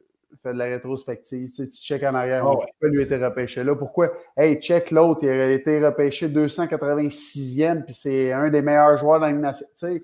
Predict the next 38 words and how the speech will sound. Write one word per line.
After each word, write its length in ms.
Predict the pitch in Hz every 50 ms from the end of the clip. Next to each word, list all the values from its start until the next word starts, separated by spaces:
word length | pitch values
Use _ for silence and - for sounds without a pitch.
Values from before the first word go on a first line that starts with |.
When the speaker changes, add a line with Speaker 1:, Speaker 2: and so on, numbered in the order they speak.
| -
Speaker 2:
<laughs> 20 | -
Ah 60 | 123 - - 135
Speaker 1:
c'est 220 | 135 139 139 123
Speaker 2:
ouais. 140 | 117 113 113
Speaker 1:
toujours, 320 | 151 151 143 165 185 185 175
comment 280 | - 151 151 160 160 156
ça, 140 | 160 208
ils 80 | 202 196
l'ont 140 | 180 156 143
pas 140 | - 151 147
vu 80 | 139 160
avant, 320 | 151 143 143 147 175 185 185
comment 280 | 175 156 156 160 156
ça 180 | 151 - 202 196
que, 100 | 185 180
tu 60 | 156 - - _ _ _
sais, 100 | _ -
il 40 | 208
y 20 | 196
a 60 | -
tellement 340 | - 175 165 180 196 208 208
de 140 | 185 170
questions 760 | 147 - - - 185 127 127 - - - - 185 190 196 196
à 80 | 175 151
se 100 | - -
poser, 440 | - 151 147 147 147 147 170 185 190
ils 100 | 180 -
font 220 | 156 143 135 131
toujours 400 | 131 - 160 156 151 180 185 190
des, 160 | 170 160 143
des, 300 | 127 131 127 123 120 120
des 260 | 117 117 117 117 117 -
check 240 | - - 170 - -
les 120 | 147 135
backgrounds, 960 | 131 123 131 127 127 117 120 117 113 135 143 156 170 180 185 180 180 180 170
mais 220 | 156 139 131 123 - _ _ _ _ _ _ _ _ _ _
des 260 | - 120 123 127 127 123
fois, 520 | - - - 160 165 180 185 190 196 190